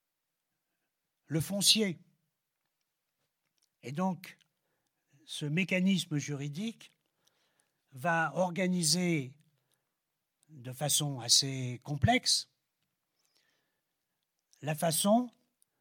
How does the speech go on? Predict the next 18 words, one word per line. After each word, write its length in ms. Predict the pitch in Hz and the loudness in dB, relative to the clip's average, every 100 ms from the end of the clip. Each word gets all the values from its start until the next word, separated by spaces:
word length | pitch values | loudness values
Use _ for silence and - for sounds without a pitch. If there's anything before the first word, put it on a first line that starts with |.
| _ _ _ 131 | _ _ _ -6
dont 200 | 160 160 | -4 -4
on 100 | 160 | -6
peut 240 | 160 175 160 | -2 -2 -2
pré-, 200 | - 170 - _ _ _ | -4 -6 -8 _ _ _
protéger 760 | - 196 185 175 151 165 139 - _ _ _ _ _ | -4 -4 0 -2 0 0 0 -4 _ _ _ _ _
la 180 | 135 180 | -4 -4
propriété, 720 | - 175 147 165 165 165 160 | -2 -4 -2 0 0 2 0
c'est-à-dire 400 | - 135 127 135 | 0 -6 -4 -2
le 140 | 143 | 0
fonds, 300 | 143 - 226 | 0 0 0
l'immobilier, 800 | 233 151 139 135 135 151 202 233 _ _ _ _ _ | 2 -2 -4 -6 -4 -2 -2 -4 _ _ _ _ _
sur 300 | - 175 165 | 0 0 2
la 160 | 208 190 | 2 2
durée, 420 | 165 170 147 131 - _ _ _ _ _ _ | 2 0 0 -6 -16 _ _ _ _ _ _
au-delà 680 | 175 196 165 175 170 196 214 | 0 4 6 6 8 6 4
de 120 | 151 | 2
la 200 | 156 160 | 2 2
vie 340 | 143 170 196 | 2 0 0